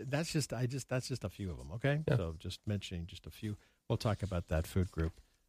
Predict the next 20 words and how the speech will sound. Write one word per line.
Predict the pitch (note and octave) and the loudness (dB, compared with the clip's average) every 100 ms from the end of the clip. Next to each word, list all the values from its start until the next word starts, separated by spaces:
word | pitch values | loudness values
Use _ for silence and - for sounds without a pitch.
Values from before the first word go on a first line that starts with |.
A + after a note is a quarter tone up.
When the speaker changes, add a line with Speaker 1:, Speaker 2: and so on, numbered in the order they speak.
| _ | _
Speaker 1:
uh, | G2 F2 | 2 2
Fill | E2+ - G#2 | 2 2 2
the | |
Bus | F#2 F#2 F2+ | 2 0 0
here | - E2 | -2 -2
in | |
a | D2+ | -2
minute. | F2+ E2+ E2+ | -2 -4 -6
But | E2+ | -4
today | - B2+ G3 A#3+ G2+ D3 - - - - _ _ _ _ _ _ _ _ _ | 0 2 2 2 -2 -6 -8 -14 -20 -20 _ _ _ _ _ _ _ _ _
is | F#2+ F2+ G#2+ - - - - F#2+ - _ _ _ _ _ - | 2 4 2 -2 -4 -2 -2 -2 -6 _ _ _ _ _ -10
twenty-second | - E3 E3+ E3 D#3+ C#3+ | -4 -2 2 2 4 4
day | D3 D#3 D#3+ - | 6 4 2 0
of | C3+ B2+ | -2 0
September. | C#3 B2+ D#3 E3 - - _ | 0 0 0 0 -4 -12 _
We | A3 | 4
normally | D4 C#4+ A3+ | 6 6 4
don't | E3 E3+ A#2 | 6 4 6
get | C3+ D3+ | 4 6
a, | E3 E3 | 6 4